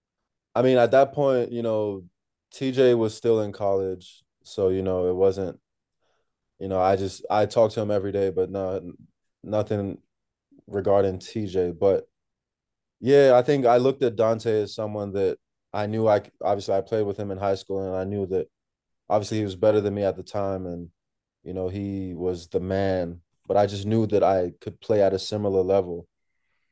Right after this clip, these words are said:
So it was, it was definitely tough when I was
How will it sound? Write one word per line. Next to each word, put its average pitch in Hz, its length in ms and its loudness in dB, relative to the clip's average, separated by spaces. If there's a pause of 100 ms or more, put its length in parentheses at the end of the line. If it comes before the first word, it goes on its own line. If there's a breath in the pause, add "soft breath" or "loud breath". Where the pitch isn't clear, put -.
(280)
So 98 320 2
it 95 60 -2
was, 92 340 -6
it 98 60 -2
was 104 120 -2
definitely 110 360 2
tough 107 340 0
when 101 100 -6
I 98 120 -2
was 95 380 -10